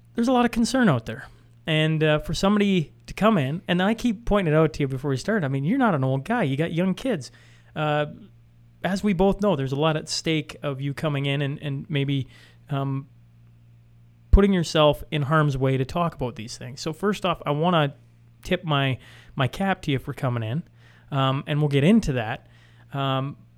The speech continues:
but I just wanna say it, I'll probably say it a bunch of times today. I really appreciate you coming in this room and doing this with me. Now, what on earth were you doing today? We, we get started late.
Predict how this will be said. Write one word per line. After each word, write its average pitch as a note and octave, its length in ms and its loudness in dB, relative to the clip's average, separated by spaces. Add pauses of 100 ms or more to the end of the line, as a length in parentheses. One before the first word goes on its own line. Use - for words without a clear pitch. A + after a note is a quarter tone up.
but D3+ 180 4
I D3+ 80 6
just F#3 220 -2
wanna F#3 140 2
say E3 240 2
it, D3+ 60 0
I'll C#3+ 100 -4
probably D#3+ 200 0
say C#3+ 140 -4
it B2+ 80 -6
a C3 40 -8
bunch D3 300 2
of C3+ 80 -6
times A#2 300 -4
today. B2+ 340 -4
I C#3+ 60 -6
really D3+ 280 2
appreciate D3 460 -2
you C3+ 80 -6
coming C3+ 240 -4
in C3 60 -2
this B2+ 180 -6
room C3+ 220 -4
and C3 260 -4
doing C3+ 220 4
this A#2 180 -6
with A#2+ 180 -12
me. - 140 -16 (800)
Now, D#3 360 2 (420)
what G#3+ 240 2
on E4 160 4
earth C#4 280 4
were A3 80 4
you F3+ 160 4
doing D#3+ 260 6
today? D#3 240 6
We, D#3+ 160 2
we D#3+ 160 0
get E3+ 180 2
started G#3+ 460 4
late. D3+ 360 4